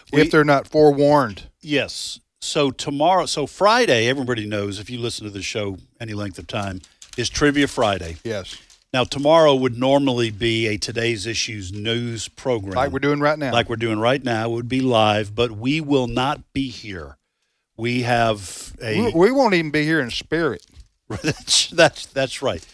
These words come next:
Speaker 2: We, we have, uh, a, a, uh, leadership, uh, meeting.
Speaker 1: Right.
Speaker 2: We will not be here. So
Speaker 1: Off campus.
Speaker 2: instead, off campus. So instead, we will be playing, uh, from Trivia Friday,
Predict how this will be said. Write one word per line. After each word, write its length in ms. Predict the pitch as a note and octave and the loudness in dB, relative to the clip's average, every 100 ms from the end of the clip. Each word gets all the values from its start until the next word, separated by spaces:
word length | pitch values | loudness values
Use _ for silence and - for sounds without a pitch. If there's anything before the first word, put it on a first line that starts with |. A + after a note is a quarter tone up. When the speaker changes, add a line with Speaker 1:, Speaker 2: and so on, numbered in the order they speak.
| - - - | -20 -16 -4
Speaker 2:
We, 160 | C#3+ D3+ | -2 0
we 220 | D3 F3 | 0 2
have, 600 | D3+ D3 C3+ B2 - - - | 4 4 4 0 -16 -12 -4
uh, 460 | B2+ A#2+ A2+ A#2 C3+ | -2 0 0 -2 -10
a, 580 | C3+ B2+ B2+ A#2 A2+ | -12 -8 -6 -6 -2
a, 60 | A2 | 0
uh, 160 | G#2+ F#2 - _ - | 0 -2 -10 _ -14
leadership, 640 | B2+ D3+ D#3 - C#3+ B2+ _ _ - | -4 -2 0 -2 -2 -4 _ _ -14
uh, 220 | B2 A#2 - | -10 -10 -10
meeting. 540 | A#2+ C3 A#2+ A#2 A2 - - | -4 -2 0 -2 -6 -14 -6
Speaker 1:
Right. 300 | C3+ A#2 - | -4 -4 -6
Speaker 2:
We 140 | B2 | -8
will 100 | A#2+ A#2 | -8 -4
not 240 | B2 C3+ | -4 -4
be 100 | B2 | -8
here. 180 | G#2 A2 | -8 -8
So 180 | - C#3+ | 0 2
Speaker 1:
Off 80 | D3+ B2 | 2 0
campus. 240 | D3 B2+ | -2 -2
Speaker 2:
instead, 360 | A2 D3 A#2 - | -2 0 0 -2
off 180 | A2+ - | -10 -8
campus. 320 | A#2+ G2+ A2+ | -8 -8 -8
So 240 | - C3 B2 | -4 -2 -4
instead, 680 | A2 - - D#3 D#3 C#3+ - _ _ _ - | -6 -10 -4 0 2 0 -10 _ _ _ -16
we 280 | A2+ C3 D#3 | 0 2 4
will 300 | C#3+ C3 C3 | 4 4 4
be 220 | B2+ B2 | 0 -4
playing, 800 | - - C#3+ D#3 C#3 A#2 A#2+ C3 _ - | -6 -4 0 0 0 -2 -6 -12 _ -10
uh, 320 | A#2 G#2+ G#2 _ _ _ _ _ - | -6 -6 -8 _ _ _ _ _ -6
from 240 | C#3 F3 | -2 -2
Trivia 400 | D#3 F3 E3 D#3 | 0 0 0 -2
Friday, 520 | C3 A#2+ A2+ A2 G#2+ | 0 2 2 0 -2